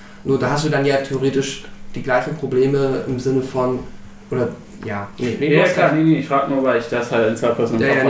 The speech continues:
Speaker 2: hatte.
Speaker 1: nee, du hast ja auch vollkommen recht, es ist in dem Sinne ein Third-Person-Shooter, ja.
Speaker 2: Okay.
Speaker 1: Okay, cool.
Speaker 2: Mein Platz vier, ähm, und da muss ich wieder schummeln, ist nämlich, äh, pub G.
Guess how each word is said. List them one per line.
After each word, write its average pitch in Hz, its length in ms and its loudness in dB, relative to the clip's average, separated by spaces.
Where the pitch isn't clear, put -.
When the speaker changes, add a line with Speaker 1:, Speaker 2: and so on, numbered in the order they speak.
Speaker 2:
hatte. - 20 2
Speaker 1:
nee, 127 160 2
du 139 120 0
hast - 120 -2
ja 135 80 0
auch - 120 -4
vollkommen 120 280 -6
recht, - 160 -6
es - 100 -6
ist 123 180 -4
in 123 120 -2
dem 135 120 2
Sinne 131 220 0
ein 123 100 -2
Third-Person-Shooter, - 720 -10
ja. - 60 -10
Speaker 2:
Okay. - 200 -4
Speaker 1:
Okay, 185 240 -2
cool. 185 120 2
Speaker 2:
Mein 147 220 0
Platz 165 180 0
vier, 170 560 0
ähm, 135 920 2
und 135 300 2
da 127 140 2
muss 131 200 -4
ich - 100 -16
wieder 131 180 2
schummeln, 165 400 4
ist - 160 -4
nämlich, 131 340 0
äh, 127 140 2
pub 139 300 -2
G. 185 240 0